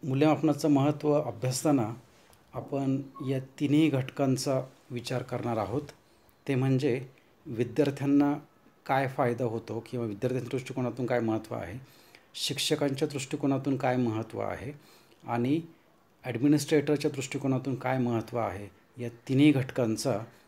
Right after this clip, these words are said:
वेगवेगळा विचार करणार आहोत. सर्वप्रथम आपण विद्यार्थ्यांच्या दृष्टिकोनातून मूल्यमापनाचे काय महत्त्व आहे हे पाहूया. त्यातला पहिला मुद्दा आहे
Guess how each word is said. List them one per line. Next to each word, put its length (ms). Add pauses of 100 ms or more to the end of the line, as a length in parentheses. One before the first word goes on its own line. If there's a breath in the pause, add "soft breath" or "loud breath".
(120)
वेगवेगळा 580
विचार 320
करणार 320
आहोत. 220 (600 soft breath)
सर्वप्रथम 760 (560 soft breath)
आपण 380 (160)
विद्यार्थ्यांच्या 800
दृष्टिकोनातून 760
मूल्यमापनाचे 800
काय 340
महत्त्व 500
आहे 340 (800 soft breath)
हे 160
पाहूया. 460 (800 soft breath)
त्यातला 280
पहिला 640 (720)
मुद्दा 340
आहे 180